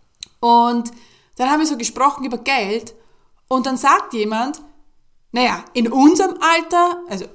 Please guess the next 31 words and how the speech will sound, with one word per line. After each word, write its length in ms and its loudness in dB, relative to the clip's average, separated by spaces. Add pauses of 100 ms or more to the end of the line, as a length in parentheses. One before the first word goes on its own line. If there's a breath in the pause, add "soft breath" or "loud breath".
(100)
wir 140 -4
sind 260 -6
alle 160 -6
so 80 -6
um 80 -4
die 80 -6
vierzig, 500 -4 (520 soft breath)
ist 200 -2
die 80 0
Million, 540 0 (880)
ist 160 -6
der 100 -4
Zug 280 -2
zur 100 2
Million 420 0
ja 80 -2
schon 140 -6
abgefahren." 760 -8 (760)
Und 180 -4
ich 180 -2
sag 240 -2
drauf, 380 0 (640)
"Nee, 240 -2
also 200 -6
ich 260 -6
werd 180 -2
eine 160 -2
Million 320 -4
Euro, 560 -6
ähm, 340 -6
machen. 420 -8